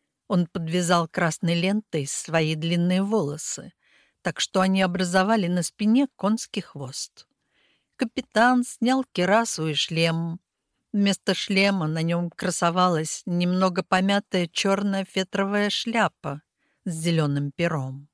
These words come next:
На этом его переодевание и закончилось. На нём оставался тот же коричневый камзол, который он носил под кирасой,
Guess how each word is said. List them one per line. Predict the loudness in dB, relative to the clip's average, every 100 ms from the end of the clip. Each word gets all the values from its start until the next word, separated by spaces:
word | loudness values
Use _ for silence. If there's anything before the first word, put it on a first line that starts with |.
| _ _ _ _ _ _ _ -2
На | 2 4
этом | 2 0 0 2 0 -4
его | -2 0 0
переодевание | 0 0 0 0 0 0 0 0 -2 -4 -8 -6
и | -4
закончилось. | -2 -4 -4 -4 -4 -6 -8 -8 -12 -18 _ _ _ _ _ _ _
На | 4
нём | 6 6 6
оставался | 2 2 4 4 2 -2 -4
тот | 2 2 2 -2
же | -4
коричневый | -2 0 -2 -4 -6 -4 -4
камзол, | -4 -2 0 0 0 -2 -2 -6 _ _ _ _ -4
который | -2 2 2 4
он | 2 0
носил | 0 -2 -4 -4
под | -4 -10 -6
кирасой, | -2 0 -2 -4 -8 -8 -10